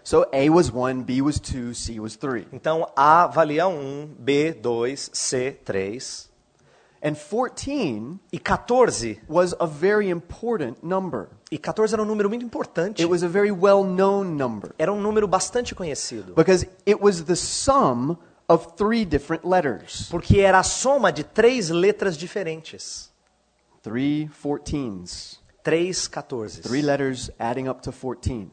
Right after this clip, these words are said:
Speaker 2: Três letras que somavam quatorze.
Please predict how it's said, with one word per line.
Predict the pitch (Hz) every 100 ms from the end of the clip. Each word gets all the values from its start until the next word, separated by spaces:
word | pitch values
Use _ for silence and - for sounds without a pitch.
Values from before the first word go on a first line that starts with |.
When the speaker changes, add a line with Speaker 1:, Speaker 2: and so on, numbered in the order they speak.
| -
Speaker 2:
Três | 147 165 190
letras | 147 160 151 143 143 147 -
que | -
somavam | - - 127 120 131 127 139 143 _ -
quatorze. | - - 107 98 78